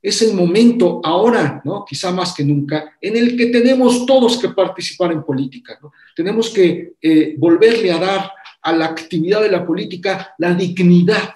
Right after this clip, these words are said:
que debe tener. Y entonces, eh, eh, tenemos que reconstruir la política, ¿no? Todos, ¿no? Para que de manera democrática, por supuesto, para que podamos construir ese nuevo mundo que se tiene que construir,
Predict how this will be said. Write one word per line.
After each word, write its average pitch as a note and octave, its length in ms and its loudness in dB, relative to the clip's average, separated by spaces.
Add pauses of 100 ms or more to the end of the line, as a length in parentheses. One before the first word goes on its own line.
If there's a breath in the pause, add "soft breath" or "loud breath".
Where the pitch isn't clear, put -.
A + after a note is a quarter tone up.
que C3+ 80 -8
debe A#2+ 220 -6
tener. F2 260 -12 (580 soft breath)
Y D3 100 -4
entonces, G3+ 580 -2
eh, D3 340 -2
eh, D3 360 -4 (240 loud breath)
tenemos G3+ 340 -6
que F#3 120 -2
reconstruir G#3+ 920 -4
la D#3 180 -2
política, C#3+ 840 -8
¿no? - 220 -12
Todos, D#3 520 -4
¿no? - 100 -20 (200)
Para C3+ 280 -8
que C3+ 300 -8
de A#2+ 140 -12
manera D3 340 -2
democrática, B2 840 -6
por A#2+ 120 -16
supuesto, - 520 -16 (380 loud breath)
para D#3 200 -4
que - 100 -4
podamos G3+ 380 -4
construir F3+ 460 -10
ese - 180 -8
nuevo F#3+ 200 0
mundo F3+ 400 -2
que C#3+ 100 -10
se - 120 -14
tiene C#3 220 -8
que C#3 120 -16
construir, B2 440 -8